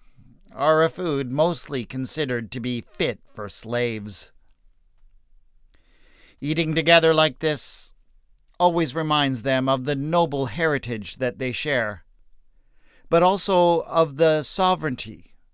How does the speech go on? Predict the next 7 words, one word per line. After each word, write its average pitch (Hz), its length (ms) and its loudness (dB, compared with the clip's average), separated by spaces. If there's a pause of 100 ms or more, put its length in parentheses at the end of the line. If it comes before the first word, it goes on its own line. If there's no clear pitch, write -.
(460)
over 139 240 -2
their 143 240 2
own 147 140 4
affairs 127 520 0
that 123 220 -2
they 123 160 0
lack. 117 640 -6